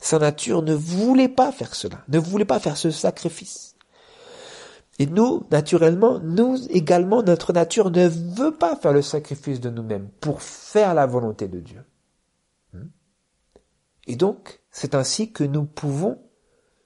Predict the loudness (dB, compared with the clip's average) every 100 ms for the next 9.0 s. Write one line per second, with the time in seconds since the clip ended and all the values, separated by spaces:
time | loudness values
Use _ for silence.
0 | _ _ _ _ -6 -4 -4 -2 -2 -4
1 | -2 -2 -2 -6 -12 -16 -8 -6 -4 -6
2 | -10 -12 -10 -10 -8 -8 -8 -8 -4 -4
3 | -4 -10 -6 -4 -4 -6 -6 -10 -10 -16
4 | -20 _ -20 -20 -10 -8 -4 -4 -4 -6
5 | -8 -10 -8 -6 -4 -6 -6 _ _ -20
6 | _ _ _ _ -12 -2 0 2 0 0
7 | -2 -2 -2 -4 -2 -4 -4 -10 -10 -10
8 | _ -6 -4 -4 -4 0 2 0 -2 _